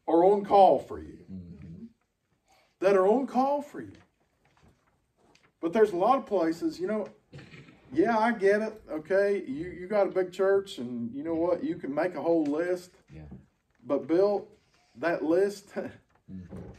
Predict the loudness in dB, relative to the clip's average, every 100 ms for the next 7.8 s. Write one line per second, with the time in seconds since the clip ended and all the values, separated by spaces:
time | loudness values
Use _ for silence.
0 | _ _ _ _ _ _ _ _ _ _
1 | _ _ _ _ -6 -4 0 0 -2 -10
2 | -14 -2 -2 -2 -14 -16 -16 -20 -20 -18
3 | -14 -14 -14 -18 -20 -20 -20 -20 -20 -6
4 | 0 2 2 -2 -4 0 0 0 -2 2
5 | 2 2 -2 -2 -2 0 0 -2 -4 -2
6 | -2 0 -2 -2 -2 -2 -2 0 0 -4
7 | -2 -2 -4 -10 -12 -12 -14